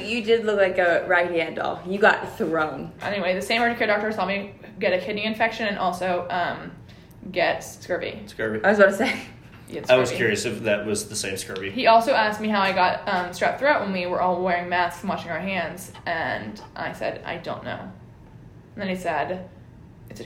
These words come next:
Speaker 2: child's disease."
Speaker 3: <laughs> I don't know.
Speaker 1: Didn't
Speaker 3: I've
Speaker 1: get
Speaker 3: had,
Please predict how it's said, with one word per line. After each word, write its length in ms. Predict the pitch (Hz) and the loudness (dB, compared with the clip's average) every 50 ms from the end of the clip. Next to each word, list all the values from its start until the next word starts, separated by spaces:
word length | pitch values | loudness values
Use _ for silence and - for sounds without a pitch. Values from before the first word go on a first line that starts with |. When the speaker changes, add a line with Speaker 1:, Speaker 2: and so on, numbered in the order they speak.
| - - | -16 -14
Speaker 2:
child's 380 | - - 185 - - - - - | -8 -6 -6 -6 -6 -8 -12 -16
disease." 360 | - - - - - - - - - - - - - - - - - - - - - - - - | -16 -16 -16 -16 -16 -18 -18 -20 -20 -20 -20 -20 -20 -20 -20 -20 -20 -20 -20 -18 -18 -18 -10 0
Speaker 3:
<laughs> 20 | - | 0
I 1500 | - - - - - - - - - - - - - - - - - - - - - - - - 330 - - - - 403 - | 0 0 0 -8 -12 -14 -14 -14 -16 -18 -18 -18 -18 -20 -20 -20 -20 -20 -20 -20 -18 -12 -6 -2 -2 -2 -2 0 2 4 4
don't 140 | - 392 320 | 6 6 8
know. 100 | - 202 | 8 8
Speaker 1:
Didn't 80 | 202 311 | 10 8
Speaker 3:
I've 180 | - - - | 6 6 6
Speaker 1:
get 0 | |
Speaker 3:
had, 200 | 440 440 202 - | 6 6 6 6